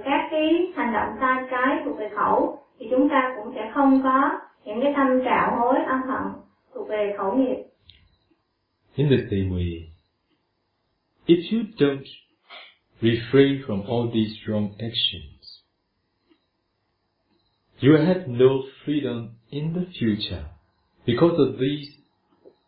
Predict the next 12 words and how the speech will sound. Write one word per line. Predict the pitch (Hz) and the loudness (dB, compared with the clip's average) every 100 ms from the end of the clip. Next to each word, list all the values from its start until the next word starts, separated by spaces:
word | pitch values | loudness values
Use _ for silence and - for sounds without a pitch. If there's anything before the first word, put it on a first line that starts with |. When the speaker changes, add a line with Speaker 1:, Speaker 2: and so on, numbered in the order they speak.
| _ _ _ - | _ _ _ 0
Speaker 2:
wrong | 107 117 120 123 139 | 2 4 0 -8 -8
actions, | 139 - - 82 82 - - _ _ _ _ _ _ _ _ _ _ _ _ _ _ _ _ - | -8 -8 -10 -12 -16 -20 -20 _ _ _ _ _ _ _ _ _ _ _ _ _ _ _ _ 0
you | 127 139 | 4 4
put | - 202 139 | 6 4 4
yourself | 127 127 - 147 110 _ _ _ _ _ _ _ _ - | -6 -10 -14 -18 -18 _ _ _ _ _ _ _ _ 2
into | 175 185 170 147 | 4 4 2 -2
the | 120 - - | -4 -4 4
prison | 165 160 139 - | 4 4 -2 -4
of | 113 110 110 - _ _ _ _ _ _ _ _ - - | -4 -2 -6 -16 _ _ _ _ _ _ _ _ -20 4
four | 131 127 113 | 8 8 6
woeful | 113 110 - 107 101 | 0 -2 -4 -8 -8
states. | - - 90 - _ - | -12 -8 -10 -10 _ -20